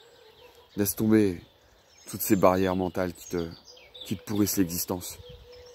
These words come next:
Et passe à autre chose. T'en vaut vraiment la peine, quoi. Donne du sens à tout ça. Bon.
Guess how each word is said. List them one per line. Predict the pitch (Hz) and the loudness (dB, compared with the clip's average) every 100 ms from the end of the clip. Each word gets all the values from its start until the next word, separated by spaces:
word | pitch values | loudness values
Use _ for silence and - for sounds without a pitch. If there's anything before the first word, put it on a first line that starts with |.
| - - - - - - - - - - - | -20 -20 -20 -20 -20 -18 -16 -16 -20 -18 -8
Et | |
passe | 87 101 - | 0 0 0
à | |
autre | 82 | -4
chose. | - 80 - - - - - - - | -6 -10 -12 -20 -20 -20 -20 -14 -6
T'en | 98 | -2
vaut | 90 | -2
vraiment | 82 87 85 | -2 0 0
la | 85 | -2
peine, | 87 85 | -6 -10
quoi. | - - - - - - _ - - - - - - - | -14 -18 -20 -20 -20 -20 _ -20 -20 -20 -20 -20 -14 -2
Donne | 101 85 | 0 0
du | 82 | -2
sens | - 85 - | -4 -6 -12
à | |
tout | - | -14
ça. | - - - - - - - - - - - - - - - - - - - | -14 -16 -20 -20 -20 -20 -20 -20 -20 -20 -20 -20 -20 -20 -20 -20 -20 -16 -4
Bon. | 95 | -4